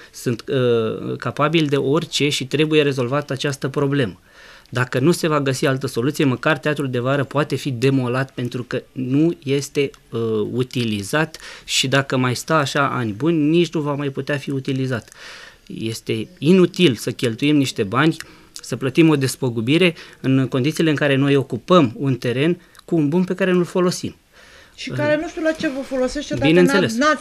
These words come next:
Speaker 2: n-a-, n-aduceți turiști și dacă băgați primăria în faliment.
Speaker 1: Exact. Sala de sport, e, este obiectiv făcut în,
Speaker 2: Sala
Speaker 1: prin
Speaker 2: de
Speaker 1: anul
Speaker 2: sport e
Speaker 1: două mii patru.
Speaker 2: pe stânga,
Speaker 1: Da,
Speaker 2: înainte
Speaker 1: da.
Speaker 2: de stațiune, da?
Speaker 1: Aceea este,
Speaker 2: Lângă
Speaker 1: toată lumea o știe.
Speaker 2: Băltoaca aia.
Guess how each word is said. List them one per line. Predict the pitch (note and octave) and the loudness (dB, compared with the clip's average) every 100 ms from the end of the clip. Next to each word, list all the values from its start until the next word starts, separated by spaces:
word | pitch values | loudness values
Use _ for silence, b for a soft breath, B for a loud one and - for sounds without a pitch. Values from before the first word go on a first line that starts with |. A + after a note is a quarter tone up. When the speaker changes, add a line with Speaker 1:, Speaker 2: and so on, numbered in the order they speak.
| - | -4
Speaker 2:
n-a-, | A#3 | -2
n-aduceți | C4+ B3+ C4+ C4 - | 0 -2 -4 -6 -4
turiști | B3+ C4+ | -4 -4
și | C4 | -2
dacă | A#3 A3+ A3+ | -2 -4 -4
băgați | A3 C4 - | -2 -2 -2
primăria | A#3+ B3+ B3+ | -2 0 0
în | B3 | 0
faliment. | A#3+ B3 F#3+ - | -2 -4 -4 -4
Speaker 1:
Exact. | C#3+ C#3 D3+ - | -4 -2 -2 -4
Sala | - - D3+ E3+ D#3+ | -10 0 6 8 6
de | C3+ | 4
sport, | A#2+ - - F#3 G#3+ - - B B - | -2 -4 2 4 4 2 -16 B B -4
e, | D3+ | -2
este | D3+ A3+ G3 - | 2 4 4 4
obiectiv | D3+ C#3+ C#3+ D#3+ C3+ | 0 2 0 0 0
făcut | C3+ - D#3 C3 | -2 -2 -4 0
în, | C3 B2 A2+ | 0 0 -2
Speaker 2:
Sala | A#2+ | -2
Speaker 1:
prin | C3+ C#3+ | 2 6
Speaker 2:
de | |
Speaker 1:
anul | D#3 D3 | 6 6
Speaker 2:
sport | C3 C#3 | 4 4
e | |
Speaker 1:
două | D3+ D3 | 6 6
mii | C3+ | 6
patru. | C4 B2+ B2 A#3 G#3 | 4 2 2 2 2
Speaker 2:
pe | G#3 | 2
stânga, | C#4 G#3+ | 2 4
Speaker 1:
Da, | C4+ | 4
Speaker 2:
înainte | A#3+ B3+ | 2 2
Speaker 1:
da. | C#4+ | 2
Speaker 2:
de | C4 | 2
stațiune, | - B3+ - G3 | -4 -8 -8 -8
da? | E3 | -4
Speaker 1:
Aceea | F#3 A#3+ C3 | -2 0 0
este, | G#2+ A2 - | -2 -4 -6
Speaker 2:
Lângă | - C3+ B3 | -2 0 2
Speaker 1:
toată | B3 | 2
lumea | B3 A#3 | 2 2
o | - | 0
știe. | B3+ F#3 | 0 0
Speaker 2:
Băltoaca | F3+ A#3+ A3+ | 0 -2 -4
aia. | E3+ E3 | -4 -6